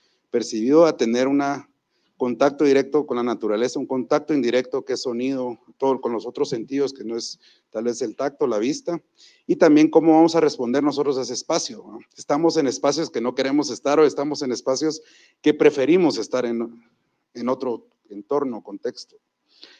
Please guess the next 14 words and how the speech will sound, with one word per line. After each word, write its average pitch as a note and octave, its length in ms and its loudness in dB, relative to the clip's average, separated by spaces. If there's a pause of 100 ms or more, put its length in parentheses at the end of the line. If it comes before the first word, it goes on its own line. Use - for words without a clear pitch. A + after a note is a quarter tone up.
Entonces, F3+ 220 2
si G#3 60 8
buscamos, F3 760 0
eh, C3 220 0
yo, D3 100 -6 (100)
yo D3+ 100 2
me E3 120 2
baso D#3+ 260 2
mucho E3 240 0
en D#3+ 80 -2
estos D3+ 240 -8
catorce C3+ 600 -6 (140)
principios - 720 -6 (440)
o A2+ 360 0